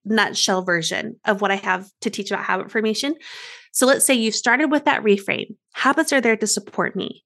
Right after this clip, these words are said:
Now let's help you decide which one you're gonna start with, okay? So what's that habit that if you had it, it would act as a keystone habit for you? This one habit could help all your other habits go a little bit better or be a little bit easier. For me, it was sleep,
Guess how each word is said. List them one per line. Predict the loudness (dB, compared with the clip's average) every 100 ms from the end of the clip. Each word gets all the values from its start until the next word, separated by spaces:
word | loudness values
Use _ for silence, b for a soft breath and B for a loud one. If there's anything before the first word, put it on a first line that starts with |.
| -2
Now | 2 4 4
let's | 4 4
help | 0 -2 0
you | 0 0 -2 0
decide | 2 4 2 0
which | -2 2
one | 2 2
you're |
gonna | 0 -4
start | -2 -2 -4 -4
with, | -10 -8
okay? | -8 -2 0 2
So | 2
what's | 2 4 2 2
that | 2 2
habit | 2 0 2 0 -2 -8 -2
that | 2 4
if | 4
you | 4
had | 2 2 2
it, | 2 4
it | 2 4
would | 0 2
act | 0 0 -2
as | 0
a | -2
keystone | -4 -4 -2 0 0
habit | 0 -2 -4 -4
for | -8
you? | -6 -6 -8 -2
This | 4 4 6
one | 4 4
habit | 2 -2 0 0 -2 -4
could | -4
help | -2 0 0 -2 _
all | 4 6
your | 4
other | 2 0 -4
habits | -4 -4 -6 -6 0 2 0 _
go | 4 6
a |
little | 4 0 0
bit | -2 -2
better | -4 -4 -8 -10 _
or | 0
be | 4 4
a |
little | 4 2
bit | 0 -2 -2
easier. | -2 -2 -4 -6 -10 0
For | 2
me, | 4 2
it |
was | 2 0 4
sleep, | 4 2